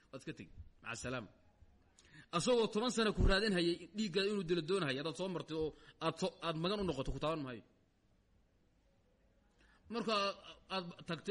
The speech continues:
reerkiina ku laabato, ku soo raadsanaya. Dayib. Marka niman ku fiican bay xagga dhaqanka iyo maamulka iyo gobnimada Carbeed niman ku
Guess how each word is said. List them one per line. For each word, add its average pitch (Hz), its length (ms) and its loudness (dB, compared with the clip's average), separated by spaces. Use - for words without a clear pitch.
reerkiina 208 300 2
ku 180 100 -2
laabato, 175 260 -2
ku 156 60 -10
soo 165 120 -2
raadsanaya. 123 340 -6
Dayib. 123 300 -8
Marka 170 200 -4
niman 196 320 -4
ku 185 100 -4
fiican 165 300 -4
bay 147 140 -4
xagga 165 180 -6
dhaqanka 170 360 -8
iyo 143 120 -2
maamulka 165 440 -2
iyo 147 100 0
gobnimada 160 600 4
Carbeed 156 440 0
niman 185 220 0
ku - 100 -10